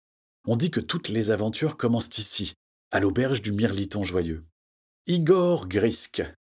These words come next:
c'est lui l'aubergiste. C'est un elfe des forêts. Il a presque oublié l'âge qu'il a, car les elfes vivent très, très longtemps. Comme tous les elfes, il a des oreilles joliment pointues, il est grand, n'a pas du tout de barbe. Il a des cheveux longs et blonds,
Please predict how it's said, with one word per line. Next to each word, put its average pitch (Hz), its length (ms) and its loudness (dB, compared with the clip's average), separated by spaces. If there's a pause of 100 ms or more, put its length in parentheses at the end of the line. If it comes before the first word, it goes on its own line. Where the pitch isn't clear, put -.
(140)
c'est - 140 -2
lui 135 180 2
l'aubergiste. 90 640 -4 (460)
C'est 151 220 0
un 143 100 4
elfe 139 260 0
des 104 140 0
forêts. 85 460 -2 (560)
Il 104 120 2
a 101 60 6
presque 117 400 -2
oublié 101 360 0
l'âge 92 260 2
qu'il 85 240 -2
a, 139 180 -2 (320)
car 82 160 -4
les 85 220 0
elfes 117 240 -2
vivent 95 260 -6
très, 147 320 -8
très 131 380 -6
longtemps. 92 520 -6 (600)
Comme 87 240 -6
tous 87 140 -10
les 80 240 -6
elfes, 104 280 -8 (340)
il 123 180 0
a 165 100 2
des 127 280 2
oreilles 110 340 2
joliment 107 400 0
pointues, 85 640 -8
il 92 120 -6
est 80 60 -4
grand, - 400 -6 (480)
n'a 113 140 4
pas - 180 2
du 190 160 0
tout 185 140 -2
de 151 80 4
barbe. 82 400 -4 (440)
Il 127 120 0
a 143 40 6
des 117 120 0
cheveux 95 280 0
longs 117 420 0
et 98 100 -2
blonds, 107 500 -2